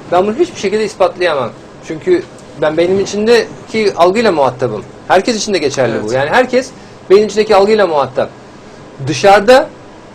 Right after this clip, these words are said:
Speaker 1: ya dışarısı olduğunu ispatlayamaz. Çünkü dışarıya çıkıp bakamaz. Asla hayatının boyunca beynini terk edemez. Beynin içindeki şu kadarcık bir yerin dışına çıkamaz.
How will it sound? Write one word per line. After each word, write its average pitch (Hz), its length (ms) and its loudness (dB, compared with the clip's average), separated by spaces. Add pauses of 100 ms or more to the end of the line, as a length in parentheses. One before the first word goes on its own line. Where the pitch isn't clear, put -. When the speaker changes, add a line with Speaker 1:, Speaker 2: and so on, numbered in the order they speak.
(460)
Speaker 1:
ya 185 80 -4
dışarısı 208 380 2
olduğunu 240 320 0
ispatlayamaz. 139 760 -4
Çünkü 175 200 -8
dışarıya 214 340 0
çıkıp 262 260 -6
bakamaz. 139 520 -2 (840)
Asla 226 340 2
hayatının 208 420 0
boyunca 190 420 4
beynini 202 300 4
terk 190 240 2
edemez. 165 400 2
Beynin 160 200 -4
içindeki 185 280 -4
şu - 80 -10
kadarcık 165 420 0
bir 175 60 -4
yerin 190 220 0
dışına 196 220 -4
çıkamaz. 151 480 -4